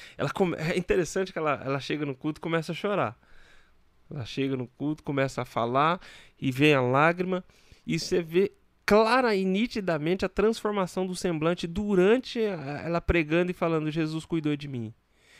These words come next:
Jesus faz isso, Jesus fez aquilo." E você vê essa mudança de semblante, você vê o sorriso nascendo, você vê o olho mudando, você vê a lágrima secando,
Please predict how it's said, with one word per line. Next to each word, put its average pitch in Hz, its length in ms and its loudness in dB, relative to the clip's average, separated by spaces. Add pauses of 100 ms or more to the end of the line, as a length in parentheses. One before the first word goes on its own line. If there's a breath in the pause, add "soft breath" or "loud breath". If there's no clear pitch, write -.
(200 soft breath)
Jesus 147 380 0
faz 147 340 -2
isso, 127 280 -4
Jesus 143 320 -6
fez 151 240 -4
aquilo." 147 400 -10 (320 loud breath)
E - 60 -16
você 180 160 -4
vê 165 300 2
essa 170 260 0
mudança 139 460 -2
de 127 100 -10
semblante, 123 540 -4
você 147 100 2
vê 151 140 2
o 180 100 4
sorriso 143 480 -2
nascendo, 139 460 -2
você 139 120 -4
vê 139 140 -6
o 151 100 -2
olho 147 280 0
mudando, 135 340 -2
você 147 140 -8
vê 143 100 -2
a 139 60 0
lágrima 139 400 -2
secando, 180 500 0